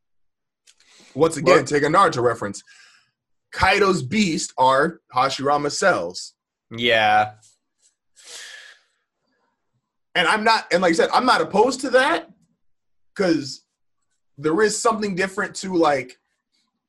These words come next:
Speaker 1: Big Mom giving souls to inanimate objects and Kaido giving his power to, like, actual soldiers and people who would be able to fight anyway.
Speaker 2: Yeah.
Speaker 1: And Caesar being a,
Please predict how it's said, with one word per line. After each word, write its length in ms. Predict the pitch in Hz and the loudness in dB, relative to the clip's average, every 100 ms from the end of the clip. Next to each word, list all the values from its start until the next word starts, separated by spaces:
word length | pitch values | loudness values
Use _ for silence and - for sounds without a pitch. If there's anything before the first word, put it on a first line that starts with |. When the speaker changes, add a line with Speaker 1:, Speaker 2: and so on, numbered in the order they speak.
| 127 | -8
Speaker 1:
Big 220 | 135 180 | -2 -2
Mom 300 | 180 190 190 | 0 2 2
giving 240 | 185 180 175 | -2 -6 -6
souls 360 | - 190 175 - | -6 -4 -6 -8
to 240 | 208 170 | -8 -8
inanimate 480 | 139 175 220 220 220 | -6 -4 -2 0 4
objects 680 | 220 208 180 208 - - - _ - | 4 4 2 2 2 -6 -16 _ -8
and 340 | 151 143 135 | -4 -2 -4
Kaido 340 | 127 165 175 170 | -2 0 2 2
giving 360 | 160 170 160 160 | 0 0 -2 -4
his 180 | 165 - | -8 -4
power 340 | 151 156 151 | 0 2 2
to, 200 | 147 165 | -2 -6
like, 340 | 135 131 165 - | -2 -2 -4 -6
actual 560 | 143 147 - 151 135 127 | -4 -4 -4 -8 -8 -10
soldiers 540 | - 180 190 175 175 160 | -8 -2 -2 0 -2 -2
and 80 | |
people 320 | 160 165 143 147 | -6 -14 -10 -4
who 120 | 160 | -2
would 380 | 147 143 139 - _ _ - | 0 -2 -4 -12 _ _ -14
be 160 | 120 147 | -2 2
able 180 | 165 160 | 2 2
to 80 | 160 | -2
fight 280 | 170 151 117 | -2 -2 -4
anyway. 560 | 165 208 214 226 - - _ _ _ _ - | -4 -2 0 0 -4 -12 _ _ _ _ -2
Speaker 2:
Yeah. 180 | 120 | 2
Speaker 1:
And 100 | 117 - | 2 0
Caesar 500 | - 214 202 202 180 | -6 -4 -4 -4 -6
being 500 | 156 208 202 185 165 | -6 -4 -4 -6 -6
a, 520 | 156 160 151 135 | -4 -4 -4 -8